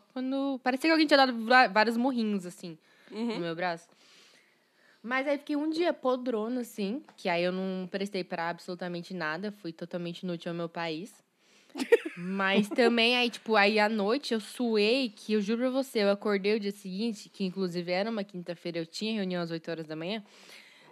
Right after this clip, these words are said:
Speaker 1: é, acordei que na hora que eu
Speaker 2: Molhada,
Speaker 1: levantei da cama,
Speaker 2: mas, ah.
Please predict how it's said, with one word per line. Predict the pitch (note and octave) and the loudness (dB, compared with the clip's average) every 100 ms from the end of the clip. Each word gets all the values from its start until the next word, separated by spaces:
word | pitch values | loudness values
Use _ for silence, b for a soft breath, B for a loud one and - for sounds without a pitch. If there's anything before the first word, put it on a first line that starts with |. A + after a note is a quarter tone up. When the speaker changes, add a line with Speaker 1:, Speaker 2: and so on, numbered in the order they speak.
| - | -16
Speaker 1:
é, | - F#3+ F#3+ F#3 F3 - | -4 0 2 2 0 -2
acordei | F#3 G3+ - A3 G#3 F#3+ G#3 A#3+ A#3 E3+ _ _ _ _ - | -2 -2 -2 -2 0 0 0 0 -2 -8 _ _ _ _ -8
que | G3 | -2
na | F#3+ | 0
hora | F#3 | 2
que | A3 | 4
eu | A#3+ | 4
Speaker 2:
Molhada, | G#3+ G3+ G3 G#3 G#3+ | 4 6 4 2 2
Speaker 1:
levantei | C#4 B3 | 2 2
da | A#3+ | 0
cama, | G#3+ - F#3+ F#3+ G#3+ G3+ | -4 -4 -2 0 0 0
Speaker 2:
mas, | G3+ G#3+ - - _ _ _ - | -2 -4 -8 -20 _ _ _ -12
ah. | G#3 F#3 | -10 -10